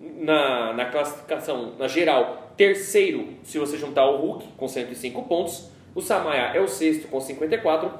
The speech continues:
e o Han é o décimo com dezessete pontos, próxima etapa da categoria, longínquo, um e dois de setembro em Silverstone.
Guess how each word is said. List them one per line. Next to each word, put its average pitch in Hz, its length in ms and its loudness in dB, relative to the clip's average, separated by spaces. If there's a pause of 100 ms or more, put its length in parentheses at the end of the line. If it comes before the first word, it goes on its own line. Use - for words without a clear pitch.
(340)
e 214 80 -2
o 247 180 4
Han - 240 4 (220)
é 208 80 6
o 226 120 4
décimo 160 440 0
com 202 220 -2
dezessete 175 560 -2
pontos, 208 400 0
próxima 190 420 0
etapa 143 280 -2
da 139 80 0
categoria, 190 640 2 (220)
longínquo, 208 560 0
um 285 540 0
e 226 100 -6
dois 214 640 2
de 196 80 -8
setembro 180 480 -2
em 247 140 -6
Silverstone. 156 680 -4